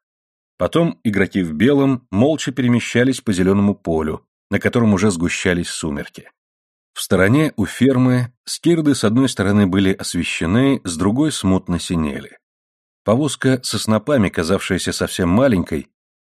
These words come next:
покачивалась в угасающем желтом свете. Солнце садилось.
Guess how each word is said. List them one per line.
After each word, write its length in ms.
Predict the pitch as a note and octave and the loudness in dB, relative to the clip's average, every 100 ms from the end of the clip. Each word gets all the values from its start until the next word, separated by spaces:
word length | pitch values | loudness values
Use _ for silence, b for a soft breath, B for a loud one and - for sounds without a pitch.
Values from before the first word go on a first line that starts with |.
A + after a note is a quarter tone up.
| _ - | _ -4
покачивалась 840 | F2 D#3 - C3+ C3 C3 - - | -2 -2 -2 0 2 2 0 -4
в 80 | G2 | -2
угасающем 760 | F#2 E2 - B2 A#2 - G2 | 0 0 -2 -2 -2 -2 -4
желтом 380 | D2 D#2 - D#2 | -2 -4 -6 -8
свете. 540 | - D#2 C#2 - - - _ _ _ _ _ | -8 -8 -8 -10 -18 -20 _ _ _ _ _
Солнце 400 | - A#2 A#2+ A#2 | -2 0 0 -2
садилось. 680 | - G#2+ E2+ D2 C2+ - - | -6 -6 -6 -8 -10 -16 -16